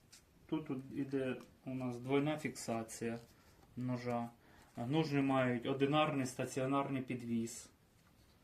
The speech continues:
Ніж виконано зі сталі п'ятдесят Х чотирнадцять М Ф, листова сталь. Я її термічу на твердість п'ятдесят сім, п'ятдесят вісім.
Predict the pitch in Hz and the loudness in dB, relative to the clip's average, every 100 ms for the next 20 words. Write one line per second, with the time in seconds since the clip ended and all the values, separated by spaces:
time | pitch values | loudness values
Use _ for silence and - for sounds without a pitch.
0 | _ - - - - - - - - - | _ -20 -20 -20 -20 -20 -20 -20 -20 -20
1 | - - - _ - - - - - - | -20 -20 -20 _ -20 -20 -20 -20 -20 -20
2 | - - - - - - - 131 156 165 | -20 -20 -20 -20 -20 -14 -2 4 8 8
3 | 151 - - - - 127 147 156 143 139 | 6 -2 -14 -20 -10 -2 4 6 6 6
4 | 135 127 - - - 127 127 - 160 147 | 4 0 -4 -20 -10 -4 2 8 8 10
5 | 139 135 - 160 160 - 147 143 143 - | 6 4 4 4 4 2 4 4 0 4
6 | 151 147 135 139 - 131 120 110 - 120 | 6 6 6 4 4 4 4 0 -2 -4
7 | - 139 147 143 - 117 110 110 - - | 0 4 6 4 0 -2 -2 -4 -14 -20
8 | - - - - - - 120 151 165 151 | -20 -20 -20 -20 -20 -8 4 8 8 8
9 | 147 151 147 156 156 - 127 127 120 - | 6 6 8 8 6 2 0 2 0 -4
10 | - - - 147 135 127 - 127 131 127 | -16 -14 6 6 6 0 0 2 4 4
11 | 131 - 165 160 139 123 123 151 143 120 | 2 4 6 6 4 0 2 4 2 2
12 | 123 117 - 110 | 0 0 -2 -6